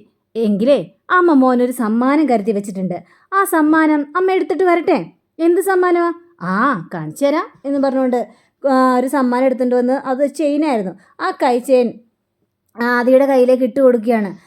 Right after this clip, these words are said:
"ദേ ഇത് കണ്ടോ, ഇനിയിപ്പോൾ, ആ, മോന് ഓർമ്മ തിരിച്ചു കിട്ടിയാലും ഈ കൈ ചെയിൻ തന്നത് അമ്മയാണെന്ന് മോൻ ഓർക്കും." "ഏ,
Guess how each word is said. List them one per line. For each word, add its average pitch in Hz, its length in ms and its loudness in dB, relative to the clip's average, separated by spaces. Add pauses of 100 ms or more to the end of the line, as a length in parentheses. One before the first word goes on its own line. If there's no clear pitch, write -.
(140)
"ദേ 214 180 0
ഇത് 226 160 2
കണ്ടോ, 262 300 0 (360)
ഇനിയിപ്പോൾ, 220 520 -2 (360)
ആ, 226 160 -2
മോന് 226 300 0
ഓർമ്മ 233 300 0
തിരിച്ചു 254 320 -4
കിട്ടിയാലും 220 480 0 (340)
ഈ 202 140 -2 (100)
കൈ 226 240 -2
ചെയിൻ 254 300 0
തന്നത് 262 380 0 (420)
അമ്മയാണെന്ന് 240 640 -2
മോൻ 269 240 2
ഓർക്കും." 254 400 0 (400)
"ഏ, 254 140 -2